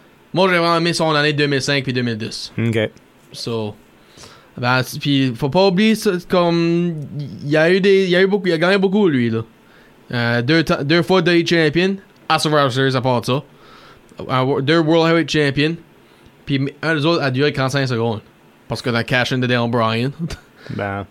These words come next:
Speaker 1: Le, trois hardcore titles, un United States Champion, un Intercontinental, euh, s-, huit tag titles, euh, deux avec Taker, un, deux avec Kane, euh, un avec Jericho, puis un avec, deux avec Jericho, puis deux avec Miz, excuse.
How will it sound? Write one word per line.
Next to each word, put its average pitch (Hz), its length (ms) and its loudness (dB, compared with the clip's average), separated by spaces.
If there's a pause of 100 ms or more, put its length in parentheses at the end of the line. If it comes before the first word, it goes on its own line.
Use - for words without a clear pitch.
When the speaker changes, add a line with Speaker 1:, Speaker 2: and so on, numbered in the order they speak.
(140)
Speaker 1:
Le, 123 480 -2
trois 165 240 2
hardcore 165 460 2
titles, 151 560 2 (500)
un 147 120 2
United 151 300 2
States 151 260 -2
Champion, 156 440 0 (100)
un 156 160 2
Intercontinental, 147 720 0 (920)
euh, 117 220 0
s-, - 260 -6 (200)
huit 175 380 0
tag 160 280 2
titles, 147 480 2
euh, 123 420 2
deux 123 220 0
avec 147 200 2
Taker, 160 480 2 (120)
un, 143 200 -2 (140)
deux 139 220 0
avec 143 160 2
Kane, 160 420 0 (600)
euh, 120 340 0
un 143 120 2
avec 143 180 2
Jericho, 151 600 2 (100)
puis 131 180 0
un 135 120 2
avec, 135 220 -2 (280)
deux 160 160 2
avec 175 160 2
Jericho, 165 260 2
puis 151 100 0
deux 156 200 4
avec 135 200 0
Miz, 127 260 0
excuse. 147 480 -4